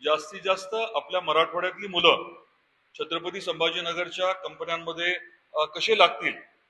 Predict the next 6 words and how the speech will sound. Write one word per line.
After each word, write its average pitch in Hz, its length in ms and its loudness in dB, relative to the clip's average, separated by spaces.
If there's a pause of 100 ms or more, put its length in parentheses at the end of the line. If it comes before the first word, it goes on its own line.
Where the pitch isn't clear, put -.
(160)
याच्यावरती 185 600 -2
आपण 185 320 -2 (140)
आवर्जून 160 440 -6
भर 156 220 2
द्यायचं 151 240 2
ठरवलंय. 120 360 -4